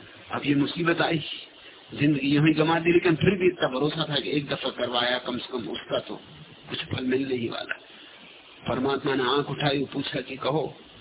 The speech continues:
कैसे आए, कभी कोई धर्म किया? डरते डरते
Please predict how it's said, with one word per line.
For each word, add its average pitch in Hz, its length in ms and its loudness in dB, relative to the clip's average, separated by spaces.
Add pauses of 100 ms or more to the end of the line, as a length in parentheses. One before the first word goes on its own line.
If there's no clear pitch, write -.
(200)
कैसे 170 320 4
आए, 143 280 4 (560)
कभी 151 200 2
कोई 160 200 4
धर्म 151 320 4
किया? 208 440 2 (1300)
डरते 139 380 -4
डरते 120 360 -4